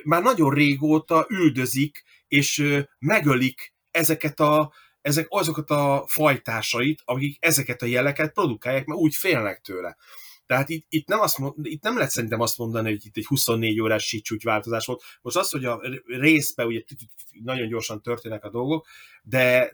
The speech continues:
de maga a, maga a folyamat szerintem nem új keletű ezen a folyamon belül, és ugye mondja is, hogy ő jutott el eddig a legtovább ebbe a átalakulásba, és ő jutott el addig a pontig, hogy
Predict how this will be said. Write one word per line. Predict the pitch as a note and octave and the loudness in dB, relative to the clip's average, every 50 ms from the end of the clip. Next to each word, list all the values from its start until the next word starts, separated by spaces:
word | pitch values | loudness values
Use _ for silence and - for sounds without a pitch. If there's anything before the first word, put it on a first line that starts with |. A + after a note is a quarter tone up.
| A#2+ A2 | -8 -6
de | G#2 B2+ B2+ A#2+ | -2 0 2 4
maga | A#2+ C3+ E3 F3+ D#3+ D3 C#3+ C#3 C3+ C3 B2+ - | 4 4 4 4 4 4 4 6 6 4 2 2
a, | - B2 A#2+ A#2 A2+ | 4 4 4 4 4
maga | A#2+ D3+ D#3 D#3+ D3+ B2 | 2 2 2 4 2 2
a | A#2 | 0
folyamat | - - - B2+ C3 C3+ C3+ - | 0 -2 -2 0 0 0 0 0
szerintem | - D3 C#3 C#3+ C#3 - - C#3+ C#3+ | -2 -2 0 -2 -2 -2 -2 0 0
nem | C#3+ C#3 D#3 F#3 G3 | 2 2 0 2 2
új | D3 A#2+ A2 | 2 2 2
keletű | G#2 - A#2+ A#2 A2+ A2+ - - B2 A#2 A#2+ A#2+ A#2+ - _ _ _ _ | 0 -4 -4 -4 -4 -4 -4 -4 -4 -2 -2 -2 -4 -6 _ _ _ _
ezen | _ C3+ C3+ C3+ C#3+ | _ -4 0 0 0
a | C3+ | 0
folyamon | - D#3 C#3+ C3+ C#3+ D3 | 0 0 0 2 4 6
belül, | D#3+ D#3+ D#3 - - - | 6 6 4 0 -8 -10
és | _ C#3+ C#3 - | _ -6 0 2
ugye | D3+ D3+ | 4 4
mondja | D#3 F#3+ B3+ C4 A3 D#3+ D3 D3+ | 4 4 2 0 0 0 0 0
is, | E3 F#3 E3 - - | 0 0 -2 -4 -4
hogy | C3+ C3 B2+ B2+ C3 C3+ C3 - _ | -4 -4 -4 -4 -6 -8 -10 -10 _
ő | - F3 E3+ E3 D#3 | 0 4 6 8 8
jutott | C#3+ C#3 C3 - D3 C#3+ C#3 - | 6 6 2 0 -2 -4 -4 -4
el | - C#3+ | -4 -4
eddig | C#3+ C#3 C3 C#3+ C#3+ C#3+ | -2 -2 -2 -2 0 0
a | |
legtovább | D3+ F#3 G3 - - - - A2 G#2+ A2 G#2 G2+ G#2 B2 D3 D#3+ D#3 - _ _ _ _ _ _ _ _ _ _ _ _ | 0 0 0 -4 -6 -8 -8 -4 -4 -2 -2 -2 -2 -2 -4 -4 -6 -6 _ _ _ _ _ _ _ _ _ _ _ _
ebbe | - A#2 A#2 A2+ A#2+ C3+ | -6 -6 -6 -2 0 2
a | C3 C3 C3 C3 C3 C3 - | 2 2 2 0 -2 -2 -4
átalakulásba, | F#2+ B2 C3+ C3+ C3+ - - - - - C3+ C3+ C3+ C3 C3 D3 | -4 -4 -4 -4 -2 -2 -4 -4 -4 -2 0 0 0 0 0 -2
és | C#3 - - | -4 -2 4
ő | F#3 F3+ | 6 6
jutott | E3 D3 C#3+ D3 - - | 6 6 4 -2 -2 0
el | E3 | 0
addig | D#3+ C#3+ C#3+ | 0 0 0
a | C3+ C3 | -4 -4
pontig, | - - C3 C#3+ C#3+ - F3 - | -4 -4 -4 -4 -4 -6 -4 -2
hogy | F3 E3 | -2 -2